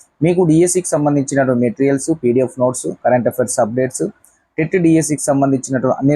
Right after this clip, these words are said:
రకాల పీడీఎఫ్ నోట్స్లని, మెటీరియల్స్ని మన యొక్క WhatsApp గ్రూప్లలో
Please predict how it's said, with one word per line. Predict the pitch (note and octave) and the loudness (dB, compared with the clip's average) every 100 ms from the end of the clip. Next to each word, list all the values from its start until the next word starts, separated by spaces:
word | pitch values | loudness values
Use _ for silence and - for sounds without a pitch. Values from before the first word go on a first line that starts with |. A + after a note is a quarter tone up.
| C#3 | 2
రకాల | C3 C3 C3 A#2+ | 2 2 2 0
పీడీఎఫ్ | - C#3 C3+ - A#2 | -2 0 0 -2 -4
నోట్స్లని, | C3 - C#3 C3+ B2+ | -4 -2 0 0 0
మెటీరియల్స్ని | A2 B2+ B2+ B2 B2+ C#3 B2 - - - - | 0 0 0 -2 -2 -2 -2 -6 -20 -14 -2
మన | C3+ | 0
యొక్క | C#3 C3 | 0 0
WhatsApp | B2+ - F3+ E3 | 0 0 -2 -2
గ్రూప్లలో | D3+ D3 | 0 2